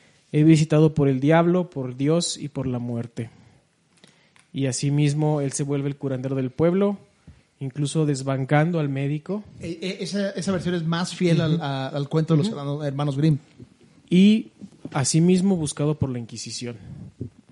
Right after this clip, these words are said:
Speaker 1: por lo mismo. No les quiero dar más spoilers,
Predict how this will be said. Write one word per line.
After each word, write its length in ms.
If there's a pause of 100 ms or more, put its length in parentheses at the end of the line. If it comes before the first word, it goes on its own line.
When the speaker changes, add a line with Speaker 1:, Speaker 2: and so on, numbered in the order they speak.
(180)
Speaker 1:
por 160
lo 100
mismo. 300 (1200)
No 120
les 140
quiero 200
dar 120
más 260
spoilers, 800